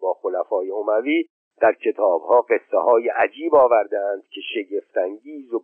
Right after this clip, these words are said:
باور نکردنی است. در هر حال بعد از سقوط امویان، خالد ابن برمک از نامآوران این خاندان به ابوالعباس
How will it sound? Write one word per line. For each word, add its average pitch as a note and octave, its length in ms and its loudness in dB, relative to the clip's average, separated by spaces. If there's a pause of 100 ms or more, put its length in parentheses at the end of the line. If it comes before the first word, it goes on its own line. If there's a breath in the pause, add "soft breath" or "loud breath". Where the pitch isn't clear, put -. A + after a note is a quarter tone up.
باور F2 440 2
نکردنی E2+ 720 -10
است. - 160 -20 (1500)
در C#3+ 160 4
هر D3+ 160 4
حال E3 220 6
بعد D#3 320 4
از D3 100 4 (100)
سقوط C3+ 340 -2
امویان، A2 800 2 (140)
خالد G#2+ 560 0
ابن C3 360 -2
برمک G2 500 4 (220)
از G2+ 200 -10
نامآوران F#2+ 840 2
این A#2 240 -6
خاندان B2 840 0 (600)
به - 220 2
ابوالعباس A2 800 0